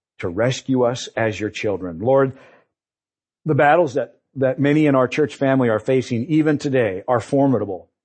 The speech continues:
The odds are against us. It's David versus Goliath. There's nothing in the natural that would say we should have victory at the giants that we face. But Lord, today we,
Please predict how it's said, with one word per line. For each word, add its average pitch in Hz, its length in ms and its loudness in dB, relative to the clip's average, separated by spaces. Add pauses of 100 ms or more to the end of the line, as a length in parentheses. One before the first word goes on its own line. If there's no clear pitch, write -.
The 131 140 2
odds 131 320 2
are 151 80 2
against 143 420 -2
us. - 300 -12 (300)
It's 139 160 -4
David 151 360 2
versus 160 340 -2
Goliath. 147 560 0 (560)
There's 135 140 -2
nothing 170 300 2
in 160 80 2
the 147 100 2
natural 147 420 0
that 117 120 -4
would 117 120 -14
say 135 200 2
we 127 160 0
should 120 200 0
have 123 200 0
victory 110 540 -4 (680)
at 107 120 -18
the 104 80 -6
giants 127 400 0
that 131 160 0
we 131 100 0
face. 101 320 -4
But - 160 -14
Lord, 127 240 2
today 131 340 2
we, 131 300 -2